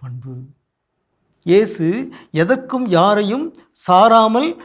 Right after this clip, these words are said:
வாழ முடிகின்ற ஒரு பண்பை கொண்டிருந்தார். யோவான் நற்செய்தி பதினாறு முப்பத்திரெண்டில்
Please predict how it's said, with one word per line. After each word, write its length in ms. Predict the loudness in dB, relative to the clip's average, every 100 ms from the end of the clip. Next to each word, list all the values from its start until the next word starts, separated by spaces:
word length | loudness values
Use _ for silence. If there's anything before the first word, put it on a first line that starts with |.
| -14
வாழ 400 | 0 4 4 4
முடிகின்ற 540 | 0 -2 -2 -2 0 0 0 -4 -14 _
ஒரு 180 | -4 -2
பண்பை 380 | -2 0 2 0
கொண்டிருந்தார். 840 | -2 -4 -4 -4 -2 -2 -2 -6 -14 _ _ _ _ _ _ _ _ -20 _
யோவான் 340 | 0 4 6 4
நற்செய்தி 320 | 2 0 -6 0
பதினாறு 440 | 0 2 0 0
முப்பத்திரெண்டில் 680 | -2 -6 -6 -6 -4 -6